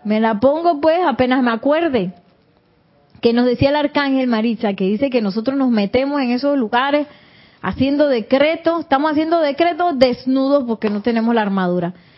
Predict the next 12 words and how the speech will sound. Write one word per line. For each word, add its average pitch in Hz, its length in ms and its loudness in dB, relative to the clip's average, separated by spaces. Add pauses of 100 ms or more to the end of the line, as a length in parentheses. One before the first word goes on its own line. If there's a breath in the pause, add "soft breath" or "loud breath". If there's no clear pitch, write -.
(300 loud breath)
Y 254 180 2
él 311 120 0
ni 330 120 0
siquiera 302 680 -2
se 311 100 0
le 269 80 2
ocurrirá 269 480 0
hacer 294 220 0
eso, 311 360 -2 (280)
él 370 300 0 (260)
como 240 220 -2
arcángel 339 640 -2